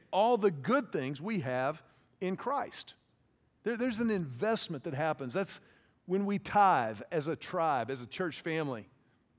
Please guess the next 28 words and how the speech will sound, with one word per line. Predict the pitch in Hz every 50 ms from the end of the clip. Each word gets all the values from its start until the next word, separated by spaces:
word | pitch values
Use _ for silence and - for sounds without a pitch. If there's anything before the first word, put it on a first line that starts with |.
| _
We | - 160 180
bring | 175 127 - 185 208 214
to | 202
God | 196 180 196 190 190
an | 190 175
expression | 156 - - - 196 196 175 - 190
of | 165 139
worship, | 139 175 190 202 185 - 170
and | 170 170 180
then | 185 165
He | 139 170 160
supernaturally | - - - - - 226 240 - 233 214 214 202 196 180 - - 165 131 117 107 - _ _ _ _ _ _ _ _ _ _ _ _ _ _
converts | - - 185 165 135 123 196 220 214 - -
our | - 196 190 180
worship | 165 147 147 190 214 214 - - - 139 117 - - _ _ _ _ _ _ _ _ _ _ _ -
into | 196 175 160 151
His | 127 - 190 185 143
work, | 123 127 139 180 196 151 - - - - - _ _ _ _ _ _ _ _ _ _ -
and | - 160 160
He | 156 127
fuels | - - - 202 220 220 214 190 165 127
and | 160 156 143 151
resources | 165 190 208 - - 190 170 147 - - 131
the | 120 143
ministries | 151 156 160 165 156 - - 180 165 151 139
of | 156 143
the | 147
church. | - - 202 185 180 135 - - - -